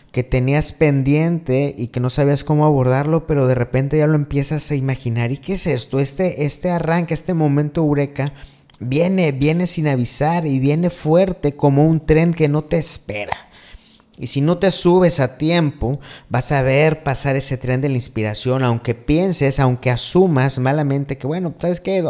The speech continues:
Tal vez dejo de ver esta serie y al final me siento a, a escribir o a ejecutar esta idea, pero no pasa. Lo que sí pasó es el tren.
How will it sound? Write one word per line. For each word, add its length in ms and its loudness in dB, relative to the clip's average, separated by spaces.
Tal 120 -2
vez 280 0
dejo 300 -2
de 140 0
ver 160 0
esta 240 -4
serie 400 -2
y 80 0
al 100 0
final 420 0
me 120 4
siento 640 4
a, 760 0
a 40 2
escribir 640 2
o 120 6
a 60 8
ejecutar 580 2
esta 220 0
idea, 380 2
pero 180 0
no 300 0
pasa. 480 -2
Lo 160 2
que 120 2
sí 100 0
pasó 300 4
es 120 4
el 200 4
tren. 300 0